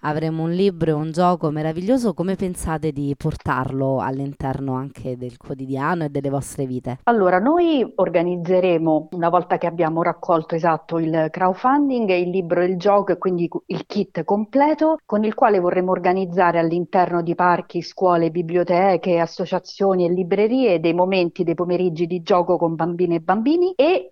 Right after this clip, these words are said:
Speaker 2: contattare delle case editrici e di produzione per vedere se troviamo qualcuno interessato e disposto ad investire sul progetto e quindi a, a farlo diventare, insomma, un, un progetto con un editore.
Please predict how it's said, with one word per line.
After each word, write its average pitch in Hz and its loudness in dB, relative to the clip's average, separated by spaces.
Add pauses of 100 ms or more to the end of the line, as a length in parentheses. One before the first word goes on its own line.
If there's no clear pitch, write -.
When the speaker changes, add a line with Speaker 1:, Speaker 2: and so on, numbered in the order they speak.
Speaker 2:
contattare 180 2
delle 160 2
case 170 2
editrici 175 -2
e 165 4
di 170 0
produzione 208 0
per 160 -2
vedere 170 0
se 175 -2
troviamo 170 0
qualcuno 208 -2
interessato 175 0
e 233 2
disposto 185 -6
ad 160 -2
investire 170 -2
sul 175 -8
progetto 185 0
e 143 -2
quindi 156 -2
a, 147 0
a - -10
farlo 156 0
diventare, 160 0
insomma, 156 -2
un, 156 -2 (1040)
un 165 -4
progetto 170 0
con 160 2
un 156 2
editore. 151 0